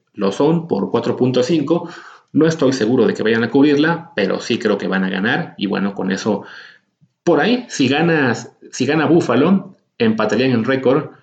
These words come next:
los Chargers y los Chiefs con cuatro dos, aunque los Chiefs ya le ganaron uno a, a Los Ángeles, pero bueno, quedaría la oportunidad de rebasarlos más adelante cuando tengan la revancha, ¿no?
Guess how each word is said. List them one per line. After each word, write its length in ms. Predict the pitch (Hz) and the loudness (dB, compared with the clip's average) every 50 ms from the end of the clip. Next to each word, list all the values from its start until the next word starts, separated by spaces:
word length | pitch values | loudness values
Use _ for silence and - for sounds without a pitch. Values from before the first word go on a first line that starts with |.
| _ _ _ _ _ | _ _ _ _ _
los 360 | - 113 104 95 90 - - | -4 0 0 0 0 0 -2
Chargers 360 | - 127 123 120 113 113 110 | -2 0 0 2 2 0 0
y 80 | - - | -2 -2
los 160 | 113 104 - | -4 -4 -2
Chiefs 200 | - 156 151 - | 0 -2 -2 0
con 160 | - 104 98 | -2 -4 -2
cuatro 260 | 95 113 113 131 131 | -2 -2 0 2 2
dos, 240 | 131 135 165 165 - - | 2 2 2 0 -2 -4
aunque 340 | - 113 107 110 110 131 117 | -2 0 0 0 0 0 -2
los 160 | - - - | -2 -2 -4
Chiefs 240 | - - 120 117 - 110 | -4 -4 -4 -4 -2 -2
ya 120 | 113 104 | 0 0
le 100 | 104 101 | 0 0
ganaron 320 | 95 92 92 95 98 98 | -2 -2 -2 -2 -2 -2
uno 160 | 104 107 98 92 | -2 -2 -2 -4
a, 120 | 92 - | -4 -6
a 120 | - - | -8 -8
Los 140 | 98 - - | -8 -4 -2
Ángeles, 340 | 131 139 135 147 160 160 160 | -2 0 0 0 0 0 0
pero 120 | - 107 | 0 0
bueno, 240 | 131 135 - - - - _ _ _ _ | 0 0 -2 -6 -14 -20 _ _ _ _
quedaría 300 | - 131 110 104 117 131 | -2 0 2 4 4 4
la 60 | 135 | 2
oportunidad 640 | 127 123 110 98 - 104 104 107 117 143 139 - - - - _ _ _ | 2 2 0 0 0 0 0 0 0 -2 -4 -6 -12 -20 -20 _ _ _
de 200 | - - 113 107 | -6 -4 -2 -2
rebasarlos 580 | 101 104 - 104 - - 120 113 120 117 110 - | -2 -2 -4 -4 -4 -2 -2 0 0 -2 -2 -2
más 160 | 110 104 - | -2 -2 -2
adelante 480 | 110 98 98 107 127 127 135 131 139 - | -2 -2 0 0 0 0 0 -2 -4 -4
cuando 200 | 110 101 98 101 | -2 -2 0 0
tengan 200 | 107 104 101 95 | 0 0 0 0
la 80 | 95 | 0
revancha, 380 | 92 95 95 95 95 92 95 101 | 0 0 0 -2 -2 -2 -2 -2
¿no? 120 | 135 147 | -2 -2